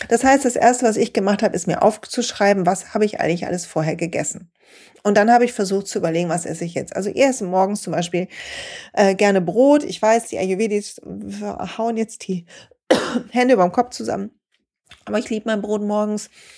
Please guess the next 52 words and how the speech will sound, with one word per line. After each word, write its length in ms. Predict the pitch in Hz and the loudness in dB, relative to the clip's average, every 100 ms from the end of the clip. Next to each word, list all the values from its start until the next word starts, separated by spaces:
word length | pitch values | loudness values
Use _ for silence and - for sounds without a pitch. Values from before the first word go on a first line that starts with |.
| - - - - - - | -16 -16 -16 -18 -20 -4
Und, 380 | - 240 233 - - | 2 4 4 0 2
ähm, 320 | 226 220 220 | 2 2 -2
ich 160 | 254 254 | -4 0
mag 320 | 254 302 311 | 2 2 4
gerne 260 | 220 226 | 4 4
meine 200 | 220 196 | 2 2
letzte 360 | 196 247 - 302 | 4 4 2 -4
Schnitte, 500 | 285 226 220 240 233 | 0 2 4 4 2
ich 180 | 226 220 | -4 -4
esse 220 | 202 214 | -4 -4
immer 220 | 208 190 196 | -4 -4 -4
so 80 | |
drei 240 | 175 - 208 | -2 0 0
so 80 | 240 | 0
kleine 280 | 226 185 | -2 -4
Schnitten, 460 | 180 226 247 240 226 - | 0 2 2 0 -4 2
mag 200 | 214 226 | 4 4
ich 160 | 233 | 2
gerne 220 | 185 202 | 2 0
mit 160 | 196 202 | 0 -4
Nuss-Nougat-Creme. 720 | 220 220 202 175 170 165 175 | -4 -2 2 0 0 -2 0
Also 180 | - 285 | 2 2
das 120 | 262 | 2
Erste, 280 | - 220 220 | 2 0 0
was 120 | 208 | -2
ich 100 | 202 | -2
gemacht 300 | 185 180 190 | -2 0 0
habe, 140 | 208 - | -2 -4
ist, 120 | - | -4
mich 120 | 185 | -4
durch 140 | 180 175 | -4 -2
die 200 | 165 - | -4 -4
vegane 520 | - 165 - 170 202 | -4 0 2 4 2
Nuss-Nougat-Creme 1040 | 185 190 185 190 190 208 196 - - 165 160 | 0 -2 0 0 2 4 4 2 -2 -2 -2
zu 140 | - | -8
testen. 540 | 165 - - - - - - - - | -6 -6 -6 -12 -18 -18 -18 -16 -2
Damals 360 | 247 277 262 262 | 2 4 4 6
war 180 | 214 220 | 4 4
ich 100 | 214 | 0
noch 140 | 208 | -2
nicht, 400 | 208 240 - - | 0 0 -2 -6
habe 100 | 202 | -2
ich 60 | 202 | 0
noch 60 | |
nicht 180 | 202 208 | 0 0
so 80 | 180 | -2
auf 100 | 175 | -2
Zucker 300 | 311 311 254 | 2 2 4
geachtet 720 | - - 240 - 269 262 - | 2 2 0 2 2 2 -2
und 260 | - 226 | -4 -2
so. 340 | 233 214 214 - | 2 4 4 0
Und, 340 | 190 185 240 | -4 -6 -10